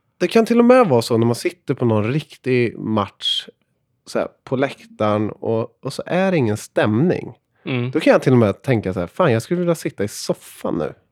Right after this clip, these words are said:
Speaker 1: och lyssna på Holmgren."
Speaker 2: <laughs> En liksom en riktigt dålig hemmamatchuppslutning.
Speaker 1: Ja. Men han, han är, han kan ju få till och med en träningsmatch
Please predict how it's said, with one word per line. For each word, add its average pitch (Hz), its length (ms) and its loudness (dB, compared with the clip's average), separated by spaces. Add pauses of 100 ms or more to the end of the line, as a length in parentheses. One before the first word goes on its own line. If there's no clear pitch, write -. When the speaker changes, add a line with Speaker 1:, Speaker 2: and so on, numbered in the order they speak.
(300)
Speaker 1:
och 143 220 -2
lyssna 147 500 -2
på 107 240 -4
Holmgren." 110 600 0 (240)
Speaker 2:
<laughs> 151 100 -6 (500)
En 151 80 0
liksom 139 220 2
en 127 120 -2
riktigt 135 380 -4
dålig 117 520 0 (600)
hemmamatchuppslutning. 117 1200 -4
Speaker 1:
Ja. 107 280 2 (600)
Men - 200 6
han, 220 200 4
han 240 220 4
är, 226 220 8
han 214 160 6
kan 233 140 4
ju 247 80 4
få 180 220 2
till 160 120 2
och 143 60 6
med 110 220 6
en 113 200 2 (640)
träningsmatch 156 1300 2